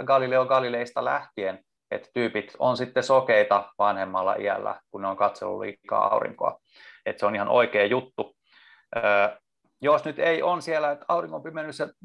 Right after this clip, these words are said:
toi kuulostaa niin siistiltä ja haluaa nähdä, eikä ole mitään välineitä, niin se helpoin tapa katsoa sitä on ra-, rakentaa viidessä minuutissa se oma projisointilaite. Ja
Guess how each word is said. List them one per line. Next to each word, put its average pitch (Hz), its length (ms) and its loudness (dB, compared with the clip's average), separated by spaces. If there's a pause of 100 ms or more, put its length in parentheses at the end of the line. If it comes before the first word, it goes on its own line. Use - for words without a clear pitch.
toi 165 120 4
kuulostaa 160 420 2
niin 156 160 -6
siistiltä 143 460 0
ja 135 100 6
haluaa 139 300 2
nähdä, 135 400 2
eikä 123 260 -2
ole 120 60 -4
mitään 123 300 -4
välineitä, 107 640 -2 (360)
niin 160 260 -6
se 143 120 -2
helpoin 160 420 4
tapa 139 460 2 (500)
katsoa 120 400 -4
sitä 110 360 -2
on 110 260 0 (400)
ra-, 135 220 -2
rakentaa 139 560 0
viidessä 131 480 -6
minuutissa 110 440 -10
se 104 80 2
oma 113 220 4
projisointilaite. 110 1300 0 (800)
Ja - 360 -2